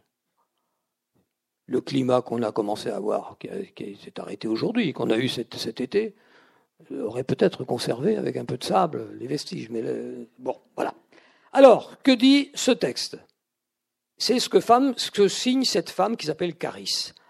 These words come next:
À ceux dont le rôle est de veiller à l'exécution des sacrifices, de la part d'Aurélia Caris, du village égyptien de Théadelphi. Nous sommes dans le Fayoum.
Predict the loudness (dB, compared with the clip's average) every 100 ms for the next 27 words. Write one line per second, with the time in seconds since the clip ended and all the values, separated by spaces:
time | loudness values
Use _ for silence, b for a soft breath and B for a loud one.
0 | b 6 8 8 6 6 8 8 10 10
1 | 10 6 8 6 6 6 4 4 4 2
2 | 2 0 0 -2 -4 -2 -6 -2 2 2
3 | 2 -2 -4 -12 -12 -6 -4 -4 _ b
4 | b b b 2 6 6 6 6 6 6
5 | 6 6 4 4 4 6 2 2 -2 -2
6 | -6 -12 -18 _ _ -6 -2 4 6 6
7 | 6 0 -2 -4 0 2 4 4 2 6
8 | 6 6 2 0 -10 -12 -14 _ _ _
9 | _ _ _ -12 -2 0 0 0 -2 0
10 | 2 0 -2 -4 -2 -4 -6